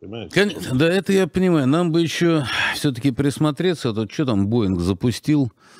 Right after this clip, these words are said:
Speaker 2: Там год какая-то болтается фигня, похожая на опасную инсталляцию с вооружением. Так что вызывает много у меня вопросов.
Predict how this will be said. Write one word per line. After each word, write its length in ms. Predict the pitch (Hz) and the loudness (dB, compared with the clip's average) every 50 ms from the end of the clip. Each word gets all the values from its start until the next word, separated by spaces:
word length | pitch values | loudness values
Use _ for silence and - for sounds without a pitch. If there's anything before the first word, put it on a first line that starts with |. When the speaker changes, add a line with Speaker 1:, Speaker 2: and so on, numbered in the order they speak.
| - - - _ _ _ _ - - 85 - | -20 -20 -20 _ _ _ _ -16 -14 -12 -8
Speaker 2:
Там 260 | - 85 85 87 85 | -4 -2 -2 0 0
год 260 | 82 98 104 92 - | 2 2 0 0 -2
какая-то 440 | - - 98 87 - 101 92 - 95 | -4 -4 -4 -2 -2 -4 -4 -4 -6
болтается 760 | 87 82 90 107 113 110 101 - 139 131 117 92 - - - 82 | -6 -4 -4 -2 -4 -4 -4 -4 -4 -4 -4 -4 -6 -8 -12 -12
фигня, 680 | - - - - 98 92 90 98 95 90 82 80 76 - - | -14 -12 -8 -4 -2 0 2 2 2 2 2 0 -2 -4 -2
похожая 600 | - 92 - - - 98 85 80 85 85 85 82 | -4 -4 -2 -2 -2 -2 0 0 0 0 2 2
на 340 | 85 87 87 87 85 82 - _ _ - - - - - - _ - | 2 2 2 2 2 0 -4 _ _ -20 -20 -20 -20 -20 -20 _ -6
опасную 720 | - 90 90 85 - - 110 104 92 - - 95 92 90 87 | -4 -4 -4 -4 -2 -2 -2 -2 -2 -4 -4 -2 0 0 2
инсталляцию 760 | 85 85 - - - 101 104 107 110 98 - - - 90 80 | 0 0 -2 -2 -2 -2 0 0 -2 -4 -4 -4 -4 -4 -4
с 200 | - - - - | -4 -6 -6 -2
вооружением. 760 | 90 90 90 90 92 98 92 90 95 90 82 80 78 73 69 - _ _ _ _ _ - - - - _ _ _ _ _ _ _ _ | 0 0 0 2 0 0 0 0 0 0 0 0 -2 -2 -6 -10 _ _ _ _ _ -20 -20 -20 -20 _ _ _ _ _ _ _ _
Так 160 | - - 92 - | -6 -6 -6 -6
что 400 | - - - 101 95 90 90 87 - - - - - - - - _ _ - - - 107 | -8 -6 -2 -2 0 0 -2 -4 -6 -14 -20 -20 -20 -20 -20 -20 _ _ -20 -20 -18 -10
вызывает 560 | 110 85 92 87 - 110 117 117 101 87 - 101 | -4 -2 -2 0 2 2 0 0 -2 -4 -4 -2
много 300 | 101 104 107 101 92 95 | 0 0 0 0 0 0
у 40 | |
меня 220 | 90 92 92 90 90 | 0 0 2 2 2
вопросов. 580 | 95 101 98 - 101 95 85 - - 101 - | 0 -2 -2 -2 -4 -4 -4 -6 -10 -14 -18